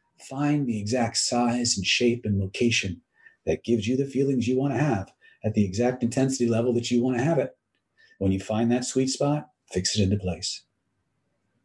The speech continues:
Let the energy flow from the picture to your body,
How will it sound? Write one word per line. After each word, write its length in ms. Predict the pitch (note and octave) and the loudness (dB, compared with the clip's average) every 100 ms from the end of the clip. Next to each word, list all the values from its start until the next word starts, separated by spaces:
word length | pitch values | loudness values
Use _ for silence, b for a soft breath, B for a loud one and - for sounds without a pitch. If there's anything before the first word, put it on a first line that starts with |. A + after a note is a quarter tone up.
| - | -6
Let 100 | F#2 | -4
the 140 | G2+ | 0
energy 240 | G2+ G2+ A#2+ | 2 2 2
flow 460 | A#2+ C#3+ D3 G#2+ _ _ _ _ _ _ _ | 0 0 -2 -8 _ _ _ _ _ _ _
from 100 | - | -6
the 60 | D2+ | 2
picture 460 | - - - G2+ - _ _ - | 4 4 2 0 -6 _ _ -8
to 80 | |
your 100 | F2 | -6
body, 460 | F2+ A#2+ A#2+ F#2+ - | -2 2 2 0 -6